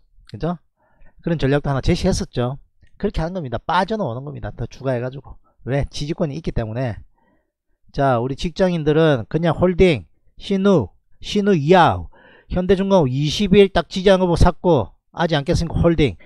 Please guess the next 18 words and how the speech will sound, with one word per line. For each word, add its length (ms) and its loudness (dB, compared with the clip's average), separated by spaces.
엘지전자 520 2
이십일 600 2
돌파한 360 4
거 60 -2
보고 100 0
샀고, 440 2
홀딩, 440 0
아직 220 -4
안 100 -4
깼으니까, 400 -4
지에스 460 2
건설, 280 0
아, 120 0
현대건설 720 4
이십일 520 0
돌파한 440 4
거 80 -6
보고 280 4